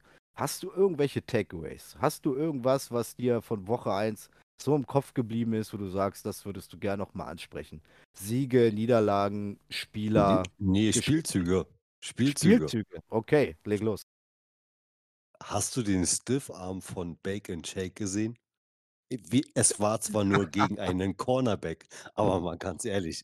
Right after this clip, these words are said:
Speaker 2: er ist ein Quarterback. Hallo? Also das, das darf man sich als Defense-Spieler nicht gefallen lassen. Das, das,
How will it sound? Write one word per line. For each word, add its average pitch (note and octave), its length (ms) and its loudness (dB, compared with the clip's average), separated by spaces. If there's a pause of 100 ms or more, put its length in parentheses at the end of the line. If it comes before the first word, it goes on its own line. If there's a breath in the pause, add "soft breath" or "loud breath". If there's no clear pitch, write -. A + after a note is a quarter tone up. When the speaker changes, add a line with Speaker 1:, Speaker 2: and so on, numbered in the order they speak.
Speaker 2:
er F2+ 220 -10
ist - 180 -6
ein F2 60 -12
Quarterback. F2+ 720 -6 (320)
Hallo? G#2 360 -4 (560 soft breath)
Also A2+ 220 -6
das, E2+ 320 -4 (200)
das - 280 -10
darf - 240 -8
man F#2+ 160 -2
sich F2 140 -4
als E2 220 -4
Defense-Spieler E2 580 -8
nicht D2+ 180 -8
gefallen F#2+ 340 -8
lassen. - 260 -10 (300)
Das, - 360 -14
das, - 220 -10